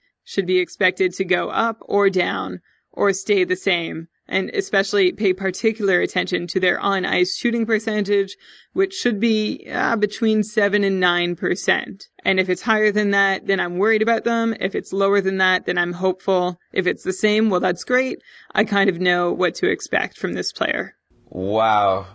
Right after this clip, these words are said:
Speaker 2: Brian, that was quite the episode. Not the typical Keeping Karlsson fare. We haven't mentioned that many players, but I feel like we've definitely learned a lot about just what goes into the standard Keeping Karlsson analysis.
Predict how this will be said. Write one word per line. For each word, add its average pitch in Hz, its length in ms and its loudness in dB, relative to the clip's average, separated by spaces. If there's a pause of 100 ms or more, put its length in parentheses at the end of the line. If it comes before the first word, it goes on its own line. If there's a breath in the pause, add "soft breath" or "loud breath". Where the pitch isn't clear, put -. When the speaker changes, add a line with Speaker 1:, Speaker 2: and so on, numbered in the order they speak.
Speaker 2:
Brian, 117 520 0
that 117 320 2
was 107 260 0
quite 127 540 -2
the 127 160 -2
episode. 107 680 0
Not 127 240 2
the 156 120 0
typical 139 480 -2
Keeping 131 340 -6
Karlsson 120 460 0
fare. 117 340 0
We 101 120 -4
haven't 117 260 -2
mentioned 120 340 -2
that 110 160 2
many 110 220 -4
players, 107 480 0
but - 140 -4
I 98 100 2
feel 117 280 0
like 113 220 2
we've 104 240 -6
definitely 123 420 0
learned 117 260 -2
a 120 40 0
lot 107 380 2
about 95 260 -4
just 104 200 -6
what 107 360 0
goes 110 300 2
into 104 640 0 (340 loud breath)
the 98 180 4
standard 101 640 -2
Keeping - 320 -6
Karlsson 98 440 0
analysis. 98 840 -4